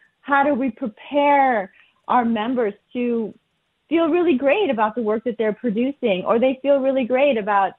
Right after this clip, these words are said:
even in this time, you know, um, even transforming your posture? I love that Michaela re-, brought up Francis de Assisi, 'cause I use that. I also talk about Gandalf.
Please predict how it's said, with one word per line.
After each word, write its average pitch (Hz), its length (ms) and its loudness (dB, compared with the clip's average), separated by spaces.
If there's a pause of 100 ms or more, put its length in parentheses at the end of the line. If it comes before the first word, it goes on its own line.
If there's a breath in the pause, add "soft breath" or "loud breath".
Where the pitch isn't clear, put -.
(240)
even 370 260 0
in 392 160 -2
this 415 240 -6
time, 247 240 0
you 240 80 2
know, 220 300 0
um, 208 320 -2 (180)
even 262 300 -2 (180)
transforming 247 580 0
your 214 100 -2
posture? 233 580 -2 (580 soft breath)
I 285 100 6
love 339 380 -4
that 339 160 -2
Michaela 294 440 0
re-, 254 180 2 (360)
brought 262 240 0
up 247 120 -4 (1080)
Francis 254 360 -2
de 233 120 2
Assisi, 240 400 0
'cause 254 160 2 (220)
I 220 100 2
use 269 340 2
that. 175 320 -2 (260)
I 226 220 0
also 330 360 0
talk 294 160 -4
about 214 280 -2
Gandalf. 190 540 -4